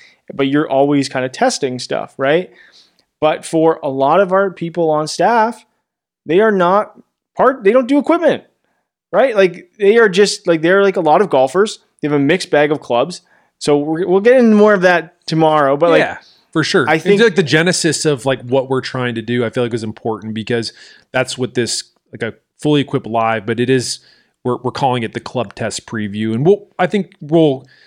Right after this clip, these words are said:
Speaker 2: save some of our insights from, from the Ping trip and what we saw and, and things that we tested, just, just to kinda tease that. But then also, I think it's important to talk about what's gonna be different with this club test. We'll do that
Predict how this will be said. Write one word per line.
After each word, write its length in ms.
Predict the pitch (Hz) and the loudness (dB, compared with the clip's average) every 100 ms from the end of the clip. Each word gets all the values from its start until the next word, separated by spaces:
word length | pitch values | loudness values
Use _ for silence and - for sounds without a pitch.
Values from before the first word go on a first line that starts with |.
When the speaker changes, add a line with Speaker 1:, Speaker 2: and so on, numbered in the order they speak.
| _ - | _ -10
Speaker 2:
save 460 | - 165 151 143 | -2 2 2 0
some 200 | - 147 | -2 -2
of 120 | 135 | 0
our 140 | 131 120 | -2 -2
insights 500 | 123 - 127 135 - | -6 -4 -2 -4 -6
from, 480 | - 127 120 117 - | -4 -2 -4 -8 -8
from 120 | 127 | -8
the 80 | 117 | -6
Ping 240 | - 120 | -6 -6
trip 380 | 120 139 139 - _ _ _ _ | -4 -2 -2 -4 _ _ _ _
and 100 | 135 | -6
what 120 | 123 117 | -4 -4
we 80 | |
saw 600 | 113 135 117 117 117 113 113 | -4 0 2 4 4 2 -2
and, 340 | 120 113 110 | -6 -6 -6
and 200 | 123 107 | -10 -6
things 200 | 131 117 | -6 -6
that 60 | 113 | -8
we 100 | 104 | -8
tested, 460 | 110 104 - 117 | -8 -6 -6 -4
just, 260 | 131 131 - | -4 -6 -8
just 160 | 147 - | -8 -6
to 60 | |
kinda 200 | 147 135 | -4 -4
tease 420 | 104 - 123 127 131 | -6 -10 -8 -4 -2
that. 280 | 139 147 | 0 0
But 60 | 147 | -2
then 80 | 147 | 0
also, 300 | 147 170 214 | -2 0 -2
I 60 | 156 | -2
think 120 | 160 | -4
it's 100 | 147 | -6
important 340 | 127 139 127 | -6 -6 -6
to 40 | - | -4
talk 180 | 120 127 | -4 -2
about 360 | 120 113 - _ _ _ _ _ | -2 -4 -6 _ _ _ _ _
what's 180 | 131 - | -10 -8
gonna 160 | 143 120 | -6 -6
be 80 | 107 | -6
different 380 | 110 117 110 110 | -8 -8 -8 -10
with 100 | - | -12
this 120 | 104 | -12
club 220 | - 117 | -10 -10
test. 180 | 117 - | -8 -2
We'll 140 | 220 | 0
do 120 | 226 185 | 0 2
that 360 | 139 131 _ | 2 0 _